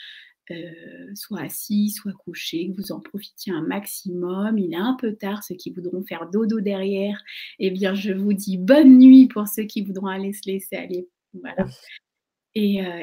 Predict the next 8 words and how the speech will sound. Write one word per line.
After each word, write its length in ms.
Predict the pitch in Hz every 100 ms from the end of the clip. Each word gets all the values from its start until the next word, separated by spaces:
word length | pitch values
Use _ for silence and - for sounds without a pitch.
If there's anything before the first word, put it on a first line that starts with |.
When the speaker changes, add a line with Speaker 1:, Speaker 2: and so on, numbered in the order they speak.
| -
Speaker 1:
et 100 | 190
voilà, 220 | 175 147
je 120 | 156 -
vous 60 |
laisse 180 | 208 220
vous 140 | 202
installer 460 | 185 196 - 185 185
confortablement. 1200 | 226 208 196 - 196 180 180 170 165 165 185 226